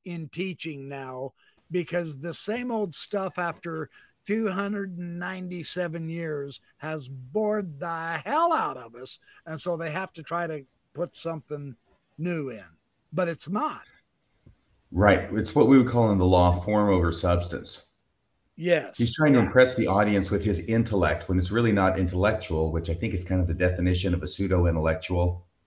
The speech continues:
Speaker 1: <laughs>
Speaker 2: But there you have it. And so the other comments I had was, oh yeah, he puts this in the mouth of the critics, right?
Speaker 1: Yeah.
Speaker 2: That the critics are accusing them of being unreasonable, and it's unreasonable for the critics to accuse us of being unreasonable.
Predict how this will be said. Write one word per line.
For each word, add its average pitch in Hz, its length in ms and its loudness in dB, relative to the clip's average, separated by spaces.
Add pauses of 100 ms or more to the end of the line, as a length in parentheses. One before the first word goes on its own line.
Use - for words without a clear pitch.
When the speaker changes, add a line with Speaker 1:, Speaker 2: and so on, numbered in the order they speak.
(600)
Speaker 1:
<laughs> - 280 -6
Speaker 2:
But 104 140 4
there 117 140 10
you 101 140 6
have 95 320 6
it. - 140 4
And 90 160 2
so 95 480 4 (380)
the 113 100 2
other 156 280 6
comments 123 360 4
I 95 100 6
had 123 440 0
was, 64 540 -4 (420)
oh 165 100 12
yeah, 107 240 6 (440)
he 165 140 0
puts 196 300 6
this 135 240 4
in 123 80 4
the 110 60 6
mouth 107 300 4
of 92 60 -4
the 90 80 -2
critics, - 600 -2 (1000)
right? 82 340 0 (580)
Speaker 1:
Yeah. - 140 -2
Speaker 2:
That 92 60 2
the 90 120 -2
critics 156 300 2
are 104 80 6
accusing 101 460 2
them 113 200 6
of 90 120 2
being 90 240 4
unreasonable, 82 680 0
and 80 100 0
it's 90 100 -4
unreasonable 98 580 2
for 95 80 -2
the 85 80 -4
critics 117 400 0
to 92 120 0
accuse 87 320 -2
us 110 200 2
of 87 80 0
being 82 200 0
unreasonable. 85 680 0